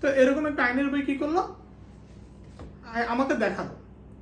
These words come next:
তার উদ্দেশ্য হচ্ছে আমার নাম দিয়ে সে বইটা চালাবে।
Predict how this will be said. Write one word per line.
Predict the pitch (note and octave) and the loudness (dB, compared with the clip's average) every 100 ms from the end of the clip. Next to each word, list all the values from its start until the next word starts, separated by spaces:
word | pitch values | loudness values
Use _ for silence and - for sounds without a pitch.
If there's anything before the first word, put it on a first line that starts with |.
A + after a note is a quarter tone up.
| - - - - | -20 -20 -6 4
তার | C#4 | 6
উদ্দেশ্য | C4+ A3+ D#4 - E4+ | 6 4 0 2 0
হচ্ছে | - E4+ | 0 0
আমার | - A3+ A#3+ C#4 D4 B3 | 0 0 2 4 4 2
নাম | G#3+ A3+ A#3+ A#3+ | 2 2 0 2
দিয়ে | C#4+ F4+ | 2 4
সে | F4+ E4+ | 2 2
বইটা | F3+ G3 C4+ | 2 2 0
চালাবে। | C4+ A3 D#3 B2+ | 0 0 -2 -6